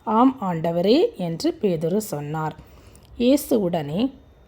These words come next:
"என் மந்தையை மேய்ப்பாயாக" என்று கட்டளையிட்டார். இயேசு உயிரோடு விண்ணகத்திற்கு சென்ற பின் பேதுரு இறையாட்சியை மக்களுக்கு அறிவிக்கிறார்.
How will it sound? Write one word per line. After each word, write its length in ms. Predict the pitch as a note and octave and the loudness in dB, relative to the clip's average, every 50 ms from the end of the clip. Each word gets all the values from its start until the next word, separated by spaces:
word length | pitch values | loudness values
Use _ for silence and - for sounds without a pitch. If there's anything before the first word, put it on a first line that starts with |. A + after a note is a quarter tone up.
| - - _ _ _ - - - - - - - - - - - - | -20 -20 _ _ _ -20 -20 -20 -20 -20 -20 -20 -20 -20 -12 -4 0
"என் 300 | C4 B3 A#3+ A#3 A3 A3 | 2 4 4 4 4 2
மந்தையை 600 | A3 A#3 C4 C#4+ E4 E4 D#4 D#4 D#4+ E4 - - - - | 4 4 4 4 4 4 4 4 4 4 2 -2 -4 -2
மேய்ப்பாயாக" 960 | A3+ A3 A#3 C4 C4 C4 - D4 C#4 C4+ A#3+ G#3+ G3+ G3+ F#3+ - A#3+ B3+ C4 A3 | 0 4 4 4 4 4 4 6 6 8 6 6 4 2 2 2 2 2 2 2
என்று 380 | F3 D#3+ E3+ E3+ - F4 - - | 0 -2 -4 -4 -2 -4 -2 -2
கட்டளையிட்டார். 800 | - G3 F3 - F#3+ F3+ F3 D#3 D#3 D3+ - - E3+ D#3+ D#3+ D#3 - - - - - _ _ _ | -2 -4 -2 -2 -2 -2 -2 -2 -4 -4 -6 -4 -4 -4 -4 -4 -6 -12 -20 -20 -20 _ _ _
இயேசு 440 | - G#3+ G#3+ A#3 A#3 A#3 - B3+ G#3+ G3+ | 0 4 6 6 4 4 0 -2 0 0
உயிரோடு 760 | G3+ G#3 A3 B3 B3+ A#3+ G#3 F#3 E3+ F3 F3+ A#3+ D#4+ - - - - A3 | 2 2 4 4 6 6 6 6 4 4 2 2 2 0 -4 -8 -2 2
விண்ணகத்திற்கு 640 | A#3 A#3+ C4 D4 D4 D#4+ D4+ D#4 - D#4+ D4 - - | 4 6 6 6 6 6 4 2 0 -2 -2 0 0
சென்ற 420 | D#4 - - G#3 F#3 E3 D#3+ E3 D3+ | 0 0 0 -2 -2 -2 -4 -6 -8
பின் 360 | - - E3 F3 A3 D4+ - - - - _ - - - | -6 -4 -2 0 0 -2 -2 -4 -16 -20 _ -10 -2 4
பேதுரு 600 | A#3 A3+ A3+ A3 G3+ G3 F3 E3+ F#3+ A#3 C#4 - - - - _ - | 6 6 6 6 4 2 0 2 0 0 0 -4 -8 -20 -20 _ 0
இறையாட்சியை 800 | - C4+ C#4+ D#4+ E4+ D#4+ C4+ G#3+ G3+ F#3+ - - G#3+ G#3 A#3+ C#4 | 2 4 6 6 6 6 6 4 2 0 -4 0 4 6 6 6
மக்களுக்கு 680 | C4 G3+ F#3+ F#3+ - G#3+ F3+ E3+ D#3+ - - D4 E4 | 4 2 -2 -2 -4 -2 -2 -2 -4 -4 -2 0 2
அறிவிக்கிறார். 680 | A#3 F3 D#3+ E3 D3+ D3 - - - D#3+ E3 D#3+ D#3+ | 2 2 0 -2 -4 -6 -8 -8 -6 -4 -4 -4 -4